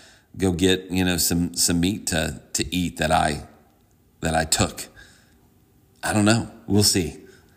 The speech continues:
Super excited, and I will see you guys, or at least talk your ear off, next year. You guys, I love you so much. Thank you for all of your support, the people that, you know, that I know,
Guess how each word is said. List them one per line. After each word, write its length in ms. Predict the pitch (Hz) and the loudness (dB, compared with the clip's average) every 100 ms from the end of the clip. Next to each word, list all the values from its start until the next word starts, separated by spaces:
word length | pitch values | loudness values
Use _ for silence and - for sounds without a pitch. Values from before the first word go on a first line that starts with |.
| _ - | _ 0
Super 360 | - 131 131 | 6 6 6
excited, 760 | 160 - 123 117 113 113 107 - - - _ - | 4 6 6 6 4 0 -4 -8 -14 -20 _ 2
and 580 | 107 104 101 101 98 95 - | 6 6 4 0 -2 -4 4
I 160 | 101 | 6
will 140 | 113 110 | 6 4
see 180 | - 113 | 2 2
you 200 | 98 113 | 2 4
guys, 460 | 92 76 76 76 - | 4 4 0 -4 -4
or 80 | 92 | -4
at 120 | 76 | -2
least 340 | 92 85 - | -2 -4 -8
talk 320 | - 117 - - | -6 -6 -6 -6
your 140 | 107 | -4
ear 240 | 107 110 85 | 0 0 0
off, 340 | 80 73 - _ _ _ _ _ _ _ _ _ _ | -2 -4 -16 _ _ _ _ _ _ _ _ _ _
next 300 | - 104 - | -2 0 2
year. 220 | 131 123 85 - - _ _ _ _ _ - - - - | 0 0 -4 -16 -20 _ _ _ _ _ -20 -18 -14 4
You 180 | 143 | 6
guys, 340 | 175 170 160 147 | 8 6 2 0
I 120 | 123 | -2
love 240 | 139 156 | 2 0
you 60 | 147 | 0
so 220 | 113 143 | 2 2
much. 340 | 123 101 - - | 2 0 -2 -2
Thank 280 | 127 127 | -2 -2
you 100 | 135 | -4
for 460 | 120 127 120 117 117 | -6 -2 0 0 -2
all 300 | - 117 131 | -2 -2 0
of 80 | 127 | -2
your 100 | 101 | -4
support, 640 | - 92 - 113 120 - | -8 -10 -4 -2 -2 -4
the 80 | 95 | -12
people 380 | - 117 120 104 | -4 -4 -2 -2
that, 380 | 98 92 90 - - - _ _ _ | 0 0 -4 -16 -20 -20 _ _ _
you 140 | - 104 | -2 -2
know, 160 | 95 | 0
that 180 | 92 90 | -2 -2
I 140 | 87 90 | -2 0
know, 500 | 107 120 120 117 | 2 4 2 0